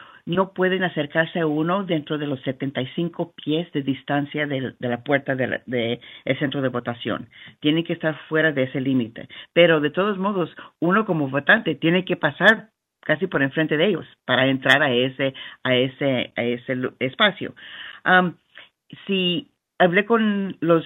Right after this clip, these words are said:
de la Secretaría de Estado y ellos están en este momento colectando ese, esta información porque ya le han notificado al Departamento de Justicia. El Departamento de Justicia va a enviar monitores, este, el, el día de elecciones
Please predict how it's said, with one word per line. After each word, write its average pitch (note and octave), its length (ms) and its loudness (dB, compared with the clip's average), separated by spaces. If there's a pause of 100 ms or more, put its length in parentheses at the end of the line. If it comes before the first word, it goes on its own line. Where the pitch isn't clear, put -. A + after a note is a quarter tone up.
(100)
de E3 200 2
la D3+ 180 4 (360)
Secretaría E3 420 0
de F3+ 60 0
Estado E3+ 420 2
y E3 80 0
ellos E3+ 220 0
están E3 240 -2
en D#3 100 2
este D3+ 200 -4
momento C#3+ 420 -2
colectando D3 640 0
ese, D#3 320 -4
esta C#3+ 240 -4
información D3 760 -2 (340)
porque D3+ 320 -2
ya D#3 160 2
le E3+ 100 0
han E3 120 0
notificado D#3+ 580 -4
al D#3 80 -2
Departamento C3+ 560 -4
de D3 80 -8
Justicia. D3+ 580 -8
El A#2+ 80 -8
Departamento C#3+ 560 -4
de E3 80 -8
Justicia D3 580 -8 (560)
va D#3 100 6
a - 20 6
enviar D3+ 420 0
monitores, C#3+ 580 -2 (560)
este, C3+ 800 -4
el, C3 300 -4
el C3+ 100 -4
día D#3+ 160 2
de E3+ 80 0
elecciones C#3 580 -6